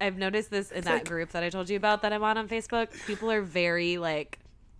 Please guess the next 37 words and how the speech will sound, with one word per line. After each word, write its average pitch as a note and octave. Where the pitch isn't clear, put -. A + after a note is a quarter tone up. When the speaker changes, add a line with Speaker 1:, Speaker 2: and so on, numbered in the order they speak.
Speaker 1:
back E3
and E3+
forth E3+
with F3+
Bob, G3
where F#3+
they F3+
either E3+
hate E3
it F#3
or F3+
that F3
I F3
love F3
it F3+
'cause F3+
I F3
think E3
it's E3
ridiculous. D#3
'Cause C#3
Speaker 2:
I C3+
Speaker 1:
he B2+
does F3+
Speaker 2:
love F#3+
Speaker 1:
it F3+
Speaker 2:
it. A2
Speaker 1:
every F#3
time, E3+
and F3
it E3
doesn't D#3+
make D3+
sense. -
It's F3+
Speaker 2:
<laughs> -
Speaker 1:
like A#3+